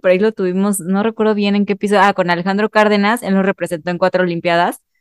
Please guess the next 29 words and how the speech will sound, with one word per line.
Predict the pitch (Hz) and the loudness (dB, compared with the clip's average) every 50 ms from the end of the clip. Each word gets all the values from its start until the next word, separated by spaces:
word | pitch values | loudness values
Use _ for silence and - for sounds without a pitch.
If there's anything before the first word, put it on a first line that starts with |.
| _ _ _ _ _ _ - | _ _ _ _ _ _ -2
Decía, | 214 226 233 247 | 0 2 2 2
"Es | 247 240 | 0 0
que, | - 302 311 | 0 -2 -2
es | 285 269 | -2 0
que | - 285 | 2 2
el | 285 269 | 4 6
mexicano | 247 226 220 202 - - 233 226 233 233 240 254 311 403 427 - | 6 4 4 2 0 2 2 4 4 4 4 4 2 2 0 2
se | - 214 202 | 2 2 2
pone | - - 226 233 240 254 | 2 0 0 2 2 4
la | 262 247 | 2 2
medalla | 214 202 196 196 202 208 214 220 226 233 | 2 2 0 0 0 0 0 0 0 -2
cuando | 226 - 208 202 196 202 | -2 -4 -4 -4 -2 -2
alguien | 208 208 214 214 226 220 214 214 | -2 -2 -2 -2 -2 -2 -2 -2
gana", | 202 208 214 208 190 156 156 | -2 -2 -2 -2 -2 -6 -4
¿sabes? | 170 208 220 - - | -2 0 0 0 0
Como | - 214 202 190 190 190 | -2 -2 0 0 0 0
que | - 185 190 | 2 2 4
ganó | 190 190 190 202 220 | 4 4 2 4 4
Alejandro | 233 247 262 277 277 - 254 247 247 269 294 262 | 4 4 4 2 2 2 0 2 2 2 2 2
y | 220 196 | 0 0
todo | - - 214 214 220 226 240 240 | -4 -4 0 0 2 2 2 2
México | 226 220 220 220 220 - - 208 | 0 0 -4 -4 -6 -6 -4 -2
ganó, | 190 180 175 185 190 185 | 0 0 2 0 -2 -2
perdió | - 202 196 202 208 220 226 | 0 0 0 2 4 4 6
Alejandro, | 240 262 262 262 294 262 269 339 392 381 | 6 6 4 4 2 0 2 0 -2 2
perdió | - 208 185 180 180 | 2 0 2 4 2
Alejandro, | 175 185 185 - 214 226 254 214 170 143 151 | 2 2 0 0 -2 -2 -2 -4 -4 -6 -6
¿me | 170 | -8
explico? | 180 - - - 240 - - 349 277 262 262 | -8 -8 -6 -8 -8 -6 -2 -2 -2 -2 -4